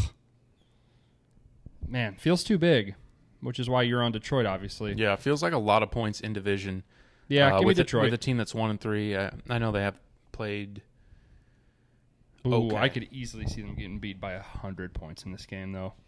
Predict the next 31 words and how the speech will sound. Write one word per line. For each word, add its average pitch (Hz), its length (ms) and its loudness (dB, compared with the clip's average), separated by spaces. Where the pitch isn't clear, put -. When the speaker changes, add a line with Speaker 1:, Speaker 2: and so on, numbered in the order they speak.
Speaker 1:
I 123 80 -6
could, - 100 -2
Speaker 2:
Yeah. 208 240 0
Speaker 1:
I 123 140 0
could 117 180 -10
see, 117 580 -2
Speaker 2:
In 147 180 6
a 165 200 6
Speaker 1:
I 156 80 4
could 135 120 2
really 147 240 10
see 143 140 2
Minnesota 123 400 4
running 107 300 0
an 101 80 0
absolute 107 360 0
track 90 320 -10
meet 92 140 -10
on 85 160 -10
them. 90 160 -16
But 131 300 2
Speaker 2:
Yeah, 160 220 8
in 135 140 4
a 160 80 6
dome 143 500 4
where, 117 520 4
uh, 107 140 2
or 101 160 -2
at 98 80 0
least 98 240 -2
a 95 300 0